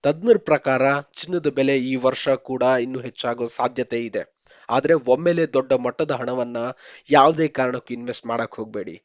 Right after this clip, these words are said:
ಬೆಲೆ ಸ್ವಲ್ಪ ಇಳಿಕೆ ಆದಾಗ ಸಣ್ಣ ಮೊತ್ತದಲ್ಲಿ ಹೂಡಿಕೆ ಮಾಡೋದು ಜಾಣತನ. ಕೊನೆಯದಾಗಿ ಒಂದು ಮಾತು, ಆಭರಣಕ್ಕಾಗಿ ಚಿನ್ನ ಖರೀದಿಸೋದು ಬೇರೆ, ಹೂಡಿಕೆಗಾಗಿ ಚಿನ್ನ ಖರೀದಿಸೋದು ಬೇರೆ.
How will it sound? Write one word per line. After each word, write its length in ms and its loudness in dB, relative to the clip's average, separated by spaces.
ಬೆಲೆ 300 6
ಸ್ವಲ್ಪ 480 -2
ಇಳಿಕೆ 360 0
ಆದಾಗ 380 0
ಸಣ್ಣ 440 -4
ಮೊತ್ತದಲ್ಲಿ 560 -6
ಹೂಡಿಕೆ 380 -6
ಮಾಡೋದು 560 -4
ಜಾಣತನ. 540 -6
ಕೊನೆಯದಾಗಿ 560 0
ಒಂದು 280 -6
ಮಾತು, 460 -4
ಆಭರಣಕ್ಕಾಗಿ 760 2
ಚಿನ್ನ 300 -4
ಖರೀದಿಸೋದು 560 -10
ಬೇರೆ, 340 -2
ಹೂಡಿಕೆಗಾಗಿ 880 -2
ಚಿನ್ನ 300 -8
ಖರೀದಿಸೋದು 560 -10
ಬೇರೆ. 280 -10